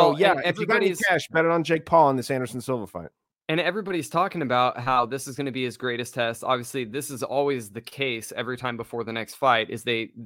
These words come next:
Speaker 1: they gotta sell it. Now, it's pretty easy to sell, um, anything that Anderson Silva's name is on.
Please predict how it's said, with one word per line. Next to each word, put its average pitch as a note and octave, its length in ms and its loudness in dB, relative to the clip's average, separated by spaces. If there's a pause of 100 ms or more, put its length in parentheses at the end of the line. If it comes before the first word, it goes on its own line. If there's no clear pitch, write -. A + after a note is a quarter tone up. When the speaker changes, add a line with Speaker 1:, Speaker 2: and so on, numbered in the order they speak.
(300)
Speaker 1:
they B2 120 -2
gotta A2+ 200 0
sell C3 320 4
it. G#2+ 120 -10 (420)
Now, E3 280 6
it's E3+ 220 0
pretty A3 500 -2
easy F#3+ 640 -2 (500)
to E3 160 0
sell, C3 520 2 (600)
um, B2+ 540 2 (800)
anything D3+ 420 4
that B2+ 140 -2
Anderson B2+ 400 -4
Silva's A2+ 340 -6
name G#2+ 180 -6
is F#2+ 120 -14
on. C#2 180 -14